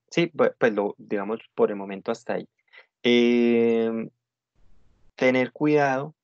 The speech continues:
no sé, con, con, con, miren que si obviamente uno, eh, no sabe multiplicar, pues se va a perder en la potenciación, ¿cierto? Porque toca multiplicar. Ahora, miren que,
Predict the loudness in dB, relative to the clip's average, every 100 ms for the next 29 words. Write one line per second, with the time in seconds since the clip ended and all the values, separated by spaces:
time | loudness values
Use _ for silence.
0 | _ -12 -10 -8 -10 -6 -8 -8 -14 -12
1 | -10 -8 -12 -16 _ _ _ _ -6 -2
2 | 0 0 0 -2 2 2 4 2 0 -2
3 | -2 0 -2 -4 -8 _ _ _ _ _
4 | _ -4 -2 -4 -4 -4 -6 -14 _ _
5 | _ _ 2 2 2 2 0 -2 -8 -8
6 | -8 -2 -2 -2 -8 -20 _ _ _ -2
7 | 0 -4 -4 -4 -4 -4 -6 -8 -10 -10
8 | -12 -6 -4 -4 -4 -4 -4 -6 -8 -10
9 | -8 -10 -8 -10 -8 -2 -2 -4 _ _
10 | _ -2 2 2 0 -6 -6 -2 -2 -2
11 | -6 -2 -2 -2